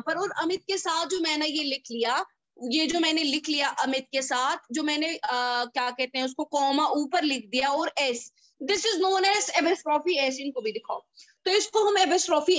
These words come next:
S कहते हैं। अब देख लो apostrophe S का इस्तेमाल क्या है, योकन थोड़ा सा दिमाग बराबर। Apostrophe S से इस्तेमाल गसान ये लिखा से इंसान सुन का चीज आ से, पोजीशन आ से, पोजीशन को बुवन की मीन कॉपी,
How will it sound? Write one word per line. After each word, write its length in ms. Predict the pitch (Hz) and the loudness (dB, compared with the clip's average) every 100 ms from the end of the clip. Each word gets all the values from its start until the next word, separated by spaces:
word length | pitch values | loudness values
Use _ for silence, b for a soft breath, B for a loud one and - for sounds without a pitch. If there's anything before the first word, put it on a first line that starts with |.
| 277 | 6
S 180 | 269 | 4
कहते 380 | - 226 - 226 | 0 -2 0 0
हैं। 80 | 208 | 0
अब 560 | 208 _ - - - 403 | -4 _ -10 0 4 6
देख 180 | 508 480 | 6 6
लो 140 | 381 | 4
apostrophe 540 | 339 381 415 415 415 - | 4 2 2 2 2 4
S 180 | 330 - | 2 2
का 140 | 415 359 | 0 0
इस्तेमाल 520 | 339 - 359 349 370 | 0 0 2 2 0
क्या 180 | 320 320 | 0 0
है, 140 | 277 269 | 0 0
योकन 340 | 330 330 349 | -2 -2 -2
थोड़ा 120 | 330 311 | -2 -2
सा 120 | 339 302 | -2 -2
दिमाग 320 | 277 285 277 | 0 -2 -2
बराबर। 480 | 254 240 196 185 - _ _ _ _ _ _ - | -2 -2 -2 -4 -10 _ _ _ _ _ _ -4
Apostrophe 680 | 427 494 - 453 440 453 494 - 349 | -2 0 -2 -2 -2 0 -2 -2 -2
S 160 | 440 | -4
से 160 | - 494 349 | -4 -4 -4
इस्तेमाल 560 | - 403 349 359 392 | -4 -2 0 0 -2
गसान 480 | 285 294 330 359 381 | -2 -4 -2 -2 0
ये 60 | 427 | 0
लिखा 320 | 427 - 370 | -2 -2 -2
से 160 | 339 370 | -2 -2
इंसान 400 | 349 339 330 320 | -2 -2 -2 0
सुन 180 | 392 381 | -2 -2
का 160 | 392 | -4
चीज 480 | 415 440 403 370 269 | -2 -2 0 0 0
आ 200 | 208 214 | 0 -2
से, 160 | 226 - | -4 -6
पोजीशन 600 | 370 359 339 - 269 196 | -2 -2 0 0 -2 -4
आ 140 | 107 | -8
से, 260 | - - - _ _ _ b - | -10 -12 -16 _ _ _ b 0
पोजीशन 460 | 427 403 415 427 415 | 2 4 4 4 2
को 120 | 453 370 | 2 2
बुवन 320 | 392 392 381 | 2 4 4
की 100 | 403 | 4
मीन 420 | 370 359 330 294 | 6 6 6 4
कॉपी, 420 | 262 220 214 220 | 4 4 4 0